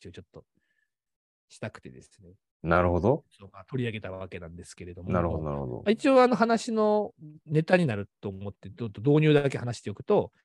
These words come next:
Speaker 1: このディーエックスが進まない、効果が出てない理由っていうなんかトップファイブがあって、まず一つ目が人が確保できないと。
Speaker 2: 違う。
Speaker 1: で、二が、えっと、施設、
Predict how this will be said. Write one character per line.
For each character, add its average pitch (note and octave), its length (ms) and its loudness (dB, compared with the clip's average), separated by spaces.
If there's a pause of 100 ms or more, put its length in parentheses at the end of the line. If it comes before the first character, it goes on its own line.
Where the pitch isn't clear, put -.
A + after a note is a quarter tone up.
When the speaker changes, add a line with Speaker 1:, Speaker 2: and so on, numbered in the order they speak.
(460)
Speaker 1:
こ - 100 -4
の B2 60 -2 (160)
デ C#3+ 120 -2
ィ F#3+ 200 0
ー G3+ 100 4
エ G#3+ 60 4
ッ G#3 60 -6 (160)
ク - 80 -14
ス - 160 -6
が B2+ 120 -2
進 C#3+ 300 -2
ま D3 120 4
な A2 140 -2
い、 F#2 120 -12 (140)
効 F3+ 200 6
果 C3+ 120 -6
が A#2+ 200 -4
出 B2+ 100 -2
て C#3+ 120 2
な C#3 100 2
い G2 200 -4
理 B2 120 0
由 C3 100 4
っ B2+ 40 -2
て - 200 -12
い F#2 140 -12
う E2+ 40 -12
な F#2 100 -10
ん - 20 -10
か F2 100 -16 (120)
ト C#3 80 -2
ッ - 20 -6
プ D3+ 140 -4
フ C#3 60 0
ァ D3 100 4
イ - 20 0
ブ G2+ 80 -6
が G2 160 -10
あ - 20 -8
っ F2 60 -14 (120)
て、 G2+ 300 -4 (840)
ま F#3+ 140 4
ず C3 100 -2
一 C3 240 -2 (520)
つ - 120 -16
目 B2+ 160 -6
が E3+ 220 2
人 - 320 -8
が A#2 100 -2
確 A2+ 200 -6
保 G2+ 120 -12
で F2 120 -12
き - 100 -16
な D2 100 -14
い F#2+ 80 -20
と。 - 80 -20 (440)
Speaker 2:
違 E3 60 -2 (100)
う。 C3+ 60 -6
Speaker 1:
で、 D#3+ 80 0
二 F#3 400 -2
が、 D#3 340 4
え F#2+ 40 -8
っ - 20 -10
と、 - 120 -16
施 - 160 -12
設、 F#2+ 420 -6